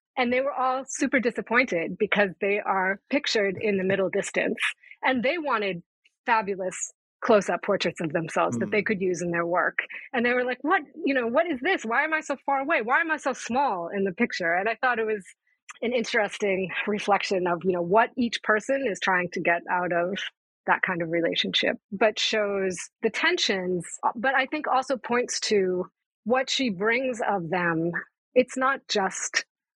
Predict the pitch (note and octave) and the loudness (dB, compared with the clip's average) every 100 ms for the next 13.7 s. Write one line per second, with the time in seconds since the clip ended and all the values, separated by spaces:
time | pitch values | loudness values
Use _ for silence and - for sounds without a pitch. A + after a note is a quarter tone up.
0 | - G#3 G#3 F#3+ - F3+ F3+ F3 F3+ F#3+ | -6 -2 2 2 0 -2 -6 -2 2 2
1 | F3+ F#3 F#3 F#3 - G3 - A#3 G3 G3 | 2 0 0 -2 -2 -4 2 2 2 -2
2 | F#3+ - G3 E3+ D#3+ E3+ F3+ F3+ E3 - | -2 0 2 2 2 2 2 0 -2 -2
3 | F3+ - G#3 - A3+ G#3+ A3+ A#3 A#3 A3+ | -2 0 -2 0 -2 -2 -4 0 0 0
4 | G#3+ - - A#3+ B3 A3 F#3 F3+ - - | -4 -6 2 2 2 0 0 -2 -4 -8
5 | - - F#3 G#3 F#3+ F#3 F#3 F3 F3+ - | -8 -6 0 2 2 -2 -2 0 0 -4
6 | - A#3+ A#3+ - A#3+ A3 G#3 G#3 F#3 - | 0 2 2 0 0 0 0 -2 -4 -6
7 | - - A3 G#3 G3 F#3+ - _ G#3 G3+ | -4 0 2 2 2 -4 -6 _ 2 2
8 | F3 F#3+ A3+ C#4 D4 D4 D4 C#4+ C#4+ - | 0 0 0 0 2 2 2 -2 -2 0
9 | C4 B3 - A3+ B3+ B3+ - - - G3+ | 0 0 -2 0 2 0 -6 -10 0 0
10 | F#3+ - - G#3+ A3 G#3 F#3 A3 G3 F3+ | 0 -4 0 2 2 2 -2 -2 0 -2
11 | F3 F#3+ F#3+ A3+ G#3+ F#3 F3+ F3 E3 F3 | -2 0 0 0 -2 0 0 0 0 -2
12 | - F3+ F3 F3+ - - F3 E3+ E3 E3+ | 0 0 2 0 -4 -2 0 0 0 0
13 | G#3+ A3+ G#3+ F#3+ F#3 A3+ G#3 | 0 0 0 0 0 2 2